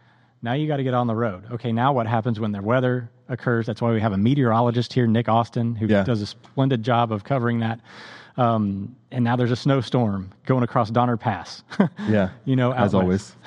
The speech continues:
Speaker 1: <laughs> Yes, usual. Um, and that, again, it's gonna set you back. Now you're se-, getting set back four to five hours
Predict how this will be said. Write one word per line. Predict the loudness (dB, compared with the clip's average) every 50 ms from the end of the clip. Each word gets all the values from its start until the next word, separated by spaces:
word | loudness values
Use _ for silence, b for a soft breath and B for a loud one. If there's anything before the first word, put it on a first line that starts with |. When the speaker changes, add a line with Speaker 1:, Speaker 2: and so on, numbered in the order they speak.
| -2 0
Speaker 1:
<laughs> | 0 0 2 0
Yes, | -2 -4 0 0
usual. | 0 0 2 0 0 0 -2 -2 -4 B B -10 -10 -8 -6 -4 -4 -4 -4 B 0
Um, | 0 2 2 2 0 0 -2 -4
and | -2 0 0 2 2 0 0 -2 -6 -12 -20 b b b b b b b b b b b -16 -12 -12 -10 -10 -6 -4
that, | -2 -2 0
again, | 0 0 0 0 0 0
it's | -2 -4 -6 -4
gonna | -4 -4
set | -4 -2 -4 -4 -4 -4
you | -4
back. | -4 -4 -4 -6 -6 -6
Now | -4 -2 -2 -2
you're | -2 -2 -4 -6
se-, | -6 -8 -10 -10 -8 _
getting | -2 -2 -2 -2
set | -2 -4 -6 -4
back | -6 -8 -10 -4
four | -2 0 0
to | 0 2
five | 0 0 0 0
hours | -2 -4 -8 -12 -18 -20